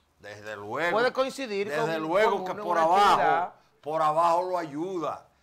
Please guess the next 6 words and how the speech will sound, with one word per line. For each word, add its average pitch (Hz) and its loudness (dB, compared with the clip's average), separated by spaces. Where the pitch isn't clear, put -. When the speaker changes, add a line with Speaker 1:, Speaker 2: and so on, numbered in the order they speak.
Speaker 1:
tiene 180 -10
sus - -12
preferidos, 143 -14
eso 113 -12
es - -14
claro, 156 2